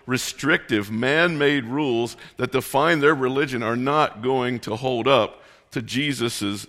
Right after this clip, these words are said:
new way of worship. Let me read it again.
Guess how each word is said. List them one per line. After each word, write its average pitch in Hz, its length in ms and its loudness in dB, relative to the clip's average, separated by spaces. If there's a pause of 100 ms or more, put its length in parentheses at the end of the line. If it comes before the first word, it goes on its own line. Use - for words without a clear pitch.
new 127 240 -2
way 101 460 -2 (400)
of 98 180 -4
worship. 113 460 -2 (1160)
Let 127 120 2
me 127 100 0
read 123 180 0
it 110 120 0
again. 98 520 -2